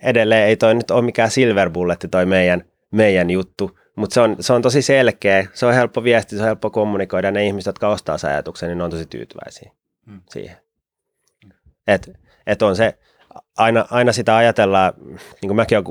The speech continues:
Speaker 1: mäkin kuulen paljon sitä, että no, et ei sillä palkalla ole väliä, että verottaja sen vie kaiken. Niin mä tuossa laskin yksi päivä, että jos tienaat viisi tonnia versus vi-,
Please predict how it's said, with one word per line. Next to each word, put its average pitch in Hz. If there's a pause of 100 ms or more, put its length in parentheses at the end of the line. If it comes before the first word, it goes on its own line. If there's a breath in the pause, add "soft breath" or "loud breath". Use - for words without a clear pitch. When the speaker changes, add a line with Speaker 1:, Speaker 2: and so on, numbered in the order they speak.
Speaker 1:
mäkin 113
kuulen 107
paljon 104
sitä, 101
että 101
no, 117
et 113
ei 120
sillä 113
palkalla 110
ole 92
väliä, 98
että 98
verottaja 107
sen 87
vie 85
kaiken. 87 (460 loud breath)
Niin 90
mä 202
tuossa 127
laskin 110
yksi 90
päivä, 80
että 98
jos 95
tienaat 104
viisi 117
tonnia 87
versus 87
vi-, 98